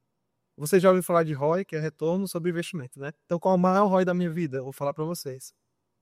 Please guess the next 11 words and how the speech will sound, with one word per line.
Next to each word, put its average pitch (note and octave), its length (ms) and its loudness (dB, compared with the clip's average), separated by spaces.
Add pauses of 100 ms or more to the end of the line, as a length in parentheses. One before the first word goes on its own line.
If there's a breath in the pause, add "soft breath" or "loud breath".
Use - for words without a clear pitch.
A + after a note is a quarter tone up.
(300)
Foi F3 100 -2
meu G3 140 2
casamento. F3+ 640 0 (260)
Por F3+ 180 0
quê? F3 280 6 (580)
Se - 160 -2
não F#3 100 4
fosse G#3 280 2
a - 20 2
minha G#3 120 2
esposa, F#3 540 0